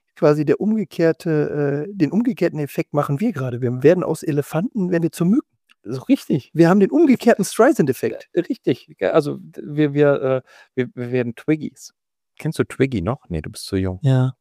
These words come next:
Speaker 2: Also ich bin eigentlich so jung. Die war in den sechziger, siebziger Jahren das Topmodel. Die war, ich glaub, ein Meter siebzig
Speaker 1: Und ich
Speaker 2: groß
Speaker 1: dachte, du
Speaker 2: und
Speaker 1: redest
Speaker 2: und
Speaker 1: von einer Zeichentrickserie.
Speaker 2: Nein, nein, nein, nein, nein. Die, das war ein Topmodel. Die, die war eins siebzig groß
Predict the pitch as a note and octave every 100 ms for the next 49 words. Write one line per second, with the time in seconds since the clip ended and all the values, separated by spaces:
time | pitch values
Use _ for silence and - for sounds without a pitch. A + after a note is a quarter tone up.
0 | _ - G#2+ A#2 - F#2+ F#2+ F2+ - G2+
1 | F#2 G2 G2+ G2+ G#2 A2 G2+ F#2+ G#2+ -
2 | F#2+ F#2+ G2+ G2+ - B2+ - A2+ - G2
3 | - - - G#2+ F#2+ G2 - - - -
4 | - - _ - - - - - G2+ G2
5 | G#2+ G2+ - G2+ G2+ G2 - - B2+ A#2
6 | G#2+ A#2 C#3+ - B2 A2 G#2+ A#2 A2+ G#2
7 | - - E3 C#3+ B2 A2+ B2 A2+ A#2 A#2
8 | C3+ G#3+ D#4 C#4+ A#3 B3+ A#3+ G3+ G#3 E3+
9 | - - - B2+ B2+ B2+ C3 - - -
10 | G#2 E2+ A2 A2+ A#2+ A2+ A#2+ B2 B2 B2
11 | A#2+ - C3 - A#2+ - - C#3 -